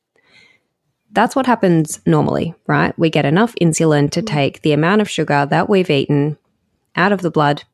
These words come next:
Speaker 1: into the cell. Good to go. In gestational diabetes, pretty much, like, a few things could be happening. So we might have an issue where those locks are really hard to unlock, for example.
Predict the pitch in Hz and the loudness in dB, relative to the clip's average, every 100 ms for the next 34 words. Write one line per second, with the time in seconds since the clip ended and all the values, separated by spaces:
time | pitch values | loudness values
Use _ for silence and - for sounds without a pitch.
0 | _ _ 160 147 143 131 - - 139 - | _ _ 0 0 -2 -4 -2 -4 -4 -12
1 | _ _ _ - 160 - 151 131 - - | _ _ _ 0 0 0 0 0 0 -8
2 | _ _ - - - - _ _ - 226 | _ _ -20 -20 -20 -20 _ _ 0 2
3 | 254 247 - 175 - 170 151 160 151 151 | 2 0 -2 -4 -2 -2 -2 0 0 0
4 | 143 135 135 131 - 190 247 - - _ | -2 -2 -2 -4 -2 -2 -2 -4 -8 _
5 | _ _ _ _ _ _ - 269 285 277 | _ _ _ _ _ _ -6 -2 2 2
6 | 240 220 208 - - 208 214 214 185 165 | 0 0 -2 -4 -2 2 2 2 2 2
7 | 151 - 165 151 156 147 - 135 135 233 | 0 -2 -4 -2 -2 -4 -2 -2 0 -2
8 | - - - 196 190 190 196 _ _ _ | -4 -6 -2 0 0 -2 -6 _ _ _
9 | _ _ _ _ _ - 240 247 233 294 | _ _ _ _ _ 0 2 4 2 0
10 | 302 - 294 247 - 247 - 160 147 190 | -4 -2 0 2 2 0 2 0 0 0
11 | 190 180 170 170 165 165 160 190 - 262 | 0 0 2 0 0 0 0 0 -2 -4
12 | 220 185 185 190 175 170 170 - 165 151 | 0 2 2 2 2 0 -2 0 0 2
13 | 170 - - - - - 139 143 - - | 0 -2 -10 -20 -6 -2 -2 -2 -4 -4
14 | - - 180 | -4 -4 -4